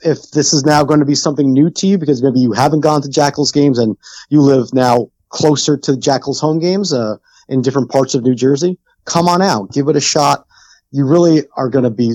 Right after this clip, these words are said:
pleasantly surprised a-, a-, as to what you're gonna see, uh, because I, I have a tremendous amount of faith in, in the Jackals organization for what they bring to the table, uh, from, from, from quality, affordable family entertainment and really embracing our national pastime.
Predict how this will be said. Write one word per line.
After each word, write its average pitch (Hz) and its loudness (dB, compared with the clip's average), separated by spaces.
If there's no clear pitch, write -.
pleasantly 147 0
surprised 127 -2
a-, 117 0
a-, 113 -6
as 113 -8
to - -8
what 127 -2
you're 131 -4
gonna 120 0
see, 113 0
uh, 110 0
because 107 0
I, 131 2
I 135 0
have 135 0
a 117 -6
tremendous 147 0
amount 127 0
of 117 -6
faith 120 0
in, 113 -4
in 120 -4
the 113 -2
Jackals 120 -2
organization 107 -2
for 165 0
what 165 2
they 156 2
bring 135 0
to 131 -8
the 117 -6
table, 113 -6
uh, 107 -6
from, 123 -4
from, 117 -4
from 123 -6
quality, 160 0
affordable 135 -4
family 127 -4
entertainment 113 -6
and 147 2
really 147 4
embracing 123 -2
our 123 -6
national 117 -6
pastime. 120 -2